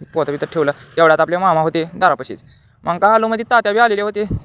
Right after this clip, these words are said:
तर काय बघायला लागली भूक आपल्या आईनं वालेली जेवायला, मग जेवला होता. तर काय हे बघा मामाचे काय, आता निघावं म्हणलं. याला काय गाडी आवरत नाही, मागे पुढे, मागे पुढे. आमचे मामा बी अशा नाही लागलेत. मग काय याला उतरवलं आणि चल म्हणलं मी घेतो आता गाडी. मग काय बसलो, मामाला केलं बाय बाय,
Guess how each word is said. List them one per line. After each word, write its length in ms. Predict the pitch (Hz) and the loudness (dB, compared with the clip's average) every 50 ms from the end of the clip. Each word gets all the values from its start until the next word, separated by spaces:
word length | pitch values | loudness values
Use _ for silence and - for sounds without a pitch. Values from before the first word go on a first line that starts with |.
| - - - | -12 -12 -6
तर 80 | - 175 | -4 0
काय 180 | - 175 180 180 | 2 2 4 4
बघायला 240 | 202 180 170 175 | 4 2 2 2
लागली 240 | 175 175 180 185 190 | 2 2 2 2 0
भूक 180 | 175 160 180 180 | 0 2 2 2
आपल्या 220 | 175 175 180 185 | 2 2 2 2
आईनं 160 | 185 160 156 | 2 2 0
वालेली 240 | 165 160 156 165 160 | -2 -2 -2 -2 0
जेवायला, 260 | 160 170 151 139 143 | 2 4 4 4 4
मग 100 | 147 147 | 0 -2
जेवला 200 | 143 156 143 131 | -2 0 2 2
होता. 140 | 123 113 131 - - - - - - - | 2 2 0 -4 -4 -10 -20 -20 -10 -4
तर 100 | - 143 | -2 0
काय 120 | 143 151 147 | 0 2 2
हे 60 | 147 | 2
बघा 120 | 143 143 | 2 2
मामाचे 340 | 151 156 151 131 120 120 123 | 2 0 0 0 -2 0 0
काय, 120 | 123 123 123 - | 0 0 0 -2
आता 180 | 123 127 135 | 0 0 0
निघावं 220 | 143 160 156 143 135 | 2 2 2 2 2
म्हणलं. 340 | 131 131 127 123 123 135 147 | 2 0 -2 -2 -2 0 0
याला 160 | 170 185 190 | 2 2 2
काय 120 | 196 202 | 2 2
गाडी 240 | 185 202 202 190 190 | 2 2 2 4 4
आवरत 220 | 185 180 170 156 | 4 4 2 0
नाही, 140 | 165 165 180 | -4 -4 -2
मागे 180 | 190 165 143 143 | -2 0 0 0
पुढे, 160 | 147 156 165 | -2 -2 0
मागे 160 | 180 175 135 | 0 0 0
पुढे. 160 | 131 143 143 | 0 -2 -2
आमचे 240 | 143 - 151 156 175 | -2 -2 -4 -4 -2
मामा 240 | 202 220 208 180 175 | 0 0 2 2 2
बी 80 | 185 185 | 0 0
अशा 160 | 165 165 160 | -2 -2 -4
नाही 200 | 156 151 143 135 | -4 -4 -4 -2
लागलेत. 220 | 131 123 113 113 - _ - - _ | -2 -2 -2 -6 -10 _ -20 -18 _
मग 100 | - 151 | -8 -2
काय 180 | 147 143 151 185 | 0 2 2 4
याला 120 | 214 202 | 4 2
उतरवलं 360 | 208 233 - 202 185 180 180 185 - - _ _ _ _ _ _ | 2 2 2 2 2 2 2 -2 -4 -8 _ _ _ _ _ _
आणि 160 | - - 135 - | -14 -14 -4 -2
चल 160 | 156 160 160 | 0 0 0
म्हणलं 200 | 165 160 160 156 - | -2 -2 -2 -4 -4
मी 120 | - 147 156 | -6 -4 -2
घेतो 220 | 170 165 - 139 | -2 0 0 0
आता 140 | 139 131 147 | 0 2 2
गाडी. 200 | 151 151 131 117 - - _ _ _ _ _ _ _ _ | 2 2 2 0 -2 -8 _ _ _ _ _ _ _ _
मग 120 | 123 123 | -8 -4
काय 160 | 117 127 139 160 | 0 0 2 2
बसलो, 320 | 180 196 - 156 170 175 160 - - _ _ _ _ - | 2 0 0 0 -2 -2 -2 -4 -12 _ _ _ _ -10
मामाला 340 | - 156 170 160 147 143 147 | -4 -2 0 2 2 2 2
केलं 260 | 147 151 156 156 139 | 2 0 -2 -2 0
बाय 180 | - 147 143 127 | 0 2 2 2
बाय, 140 | 127 123 | 2 0